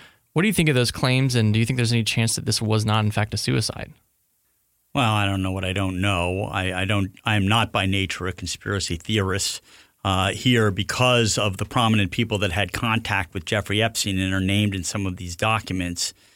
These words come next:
Speaker 2: It's inevitable the conspiracy theories are going to, uh, be rampant.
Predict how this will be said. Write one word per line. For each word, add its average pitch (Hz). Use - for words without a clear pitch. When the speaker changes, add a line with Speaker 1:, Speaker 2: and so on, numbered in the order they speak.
Speaker 2:
It's 110
inevitable 120
the 101
conspiracy 101
theories 101
are 92
going 92
to, 95
uh, 92
be 95
rampant. 120